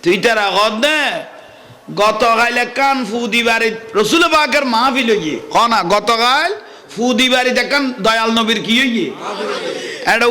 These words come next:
উজুরে দোয়া করি কি আল্লাহ আশেপাশে যা কবরস্থান আছে বেয়াগুন কবরবাসীর রুর মধ্যে সোয়াব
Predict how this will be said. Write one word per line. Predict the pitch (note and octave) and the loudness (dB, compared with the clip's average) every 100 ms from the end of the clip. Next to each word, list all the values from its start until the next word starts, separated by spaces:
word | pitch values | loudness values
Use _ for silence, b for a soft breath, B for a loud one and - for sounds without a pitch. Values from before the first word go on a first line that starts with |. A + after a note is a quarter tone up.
| C4+ | 2
উজুরে | B3 C#4 D4 A#3+ | 2 2 2 2
দোয়া | A3+ A3+ | 2 2
করি | A#3 C4+ | 2 2
কি | C4+ C4 A#3 | 2 0 0
আল্লাহ | A#3 C#4 D#4 C#4 F#3+ B B B - G#3+ | 2 2 4 2 -2 B B B -2 -2
আশেপাশে | F#3+ F4 E4 D#4+ D#4 D4+ | 0 0 2 0 0 0
যা | C#4+ D4+ C4 | 2 2 2
কবরস্থান | B3 A#3+ A#3+ A3+ D4 D4 C#4 | 2 2 -2 0 0 2 2
আছে | C4+ E4+ G4 B B B - | 2 0 -2 B B B -4
বেয়াগুন | B3 D#4+ E4 D4+ E4 E4 C4 | 0 2 0 -2 -2 -2 0
কবরবাসীর | B3+ C4 C4 D4 C#4 C#4+ B3 | 2 0 0 0 0 -2 -2
রুর | D4 D#4 | -2 0
মধ্যে | D4+ C4 C#4+ - | -2 0 -2 0
সোয়াব | C4 C4+ C4+ E4 | 2 4 4 2